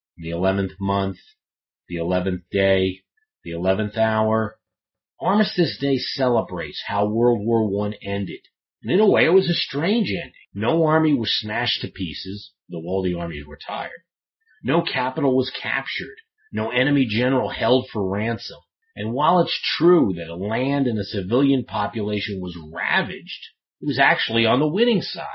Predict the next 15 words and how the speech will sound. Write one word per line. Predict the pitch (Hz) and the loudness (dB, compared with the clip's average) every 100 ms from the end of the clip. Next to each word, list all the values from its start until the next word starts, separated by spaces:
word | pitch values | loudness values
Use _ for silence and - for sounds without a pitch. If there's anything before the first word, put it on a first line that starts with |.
| - _ _ _ _ - | -16 _ _ _ _ 4
World | 151 233 202 | 8 8 6
War | 196 185 143 | 6 6 6
One | 147 151 | 4 2
ended | 147 151 139 | 0 0 2
in | 143 143 | 2 2
an | 139 | 0
armistice, | 113 131 151 127 - - - - - _ _ - | 0 2 2 2 -2 -12 -16 -20 -20 _ _ -4
a | |
negotiated | 117 117 117 123 170 - 170 160 131 | -2 -2 2 2 2 2 0 2 -2
halt | - 123 127 - | -2 0 0 -2
to | 117 | -8
the | 101 - | -8 -8
fighting. | 101 104 101 78 _ _ _ _ _ _ _ | -6 -4 -6 -10 _ _ _ _ _ _ _
Germany, | 92 95 127 147 160 170 156 92 | -6 0 4 4 4 2 0 -8
exhausted, | 85 95 - 143 - - 151 139 | -12 -4 0 0 -2 -4 -2 -2